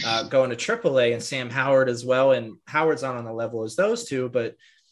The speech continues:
it's like, okay, is it a wasteland or isn't it a wasteland?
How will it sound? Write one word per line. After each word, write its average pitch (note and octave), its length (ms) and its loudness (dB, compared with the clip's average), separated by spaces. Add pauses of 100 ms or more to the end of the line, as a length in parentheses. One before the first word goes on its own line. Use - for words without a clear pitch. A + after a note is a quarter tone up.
(400)
it's C3+ 220 -8
like, C#3 300 2
okay, D#3+ 340 2
is E3+ 180 4
it A3 120 4
a G#3 60 2
wasteland A3+ 520 0
or C#3 160 -6
isn't E3 260 0
it B2 140 -6
a A#2+ 80 -2
wasteland? A2 500 -6